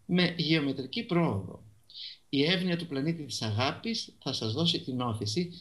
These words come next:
είτε για να ξεκινήσει μια νέα ερωτική περιπέτεια με μακροπρόθεσμη προοπτική, είτε για να αποφασίσετε να οδηγήσετε την ήδη υπάρχουσα σχέση σας σε κάτι πιο σταθερό, όπως είναι η συγκατοίκηση, ή κάτι πιο επίσημο,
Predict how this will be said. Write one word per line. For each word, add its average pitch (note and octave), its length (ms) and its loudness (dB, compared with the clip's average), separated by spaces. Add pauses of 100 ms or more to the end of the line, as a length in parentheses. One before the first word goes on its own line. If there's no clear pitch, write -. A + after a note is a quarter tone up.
(180)
είτε A3 200 2
για F#3+ 140 2
να E3+ 80 4
ξεκινήσει E3+ 500 0
μια D#3 200 4
νέα E3 220 6
ερωτική B2+ 360 -2
περιπέτεια E3 720 -2 (200)
με C#3 320 -2
μακροπρόθεσμη C#3+ 840 0
προοπτική, A2 680 0 (420)
είτε C4+ 200 4
για G3+ 120 6
να F3 60 6
αποφασίσετε G3+ 680 2
να G3+ 120 2
οδηγήσετε C#3 640 2 (380)
την C4 160 4
ήδη A#3+ 200 6
υπάρχουσα C3+ 640 0
σχέση - 340 0
σας - 300 -6 (440)
σε - 160 -6
κάτι A3 300 0
πιο A3 220 -2
σταθερό, D3+ 640 -2 (240)
όπως A3 400 -2 (140)
είναι F#3 180 2
η E3+ 40 6
συγκατοίκηση, E3+ 880 0 (100)
ή - 80 -2
κάτι C#4+ 240 2
πιο B3+ 180 2
επίσημο, G3+ 640 2